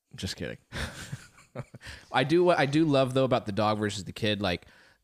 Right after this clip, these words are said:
today, my dog was being annoying. Walked her for a bit, thought it was enough to get out her energy.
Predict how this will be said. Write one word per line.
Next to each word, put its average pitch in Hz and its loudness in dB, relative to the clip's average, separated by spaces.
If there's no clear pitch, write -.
today, 101 0
my 95 -2
dog 92 -2
was 90 -8
being 90 -4
annoying. 80 -6
Walked 101 0
her 104 -4
for 107 -6
a 101 -2
bit, 98 -2
thought 98 0
it 95 0
was 90 -4
enough 92 -4
to 95 -8
get 92 -2
out 90 -2
her 95 -6
energy. 87 -6